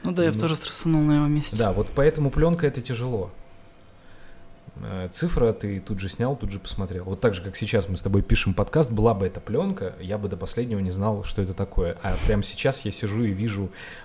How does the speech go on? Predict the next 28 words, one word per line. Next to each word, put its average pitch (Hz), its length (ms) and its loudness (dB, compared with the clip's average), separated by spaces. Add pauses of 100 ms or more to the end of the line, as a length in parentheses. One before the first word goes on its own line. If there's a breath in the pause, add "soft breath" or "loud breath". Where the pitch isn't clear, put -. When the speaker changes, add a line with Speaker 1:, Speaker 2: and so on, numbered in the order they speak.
Speaker 2:
а, 85 600 -6
проекцию 98 420 -4
собственного 87 500 -8
голоса 92 380 -8
в - 60 -14
цифре. - 360 -14 (520)
Speaker 1:
Да, 151 260 -2 (100)
это 143 80 -8
круто. - 220 -8 (920 loud breath)
Speaker 2:
Ладно. 95 360 0 (720)
Мы 101 160 -4
как-то 98 240 -10
странно 110 360 -2
завершили 87 480 -8
очень, 90 300 -8
но 113 400 -2 (180)
это, 110 600 0
во-первых, 107 440 0
первый 113 300 2
опыт 156 380 -4 (120)
для 92 180 -6
меня, 98 460 -2 (220)
э, 82 180 -12 (140)
видеоподкаста. 92 840 -6
Ты 104 180 -6
видеоподкасты 98 760 -6
любишь 92 260 -6
больше, 120 440 -2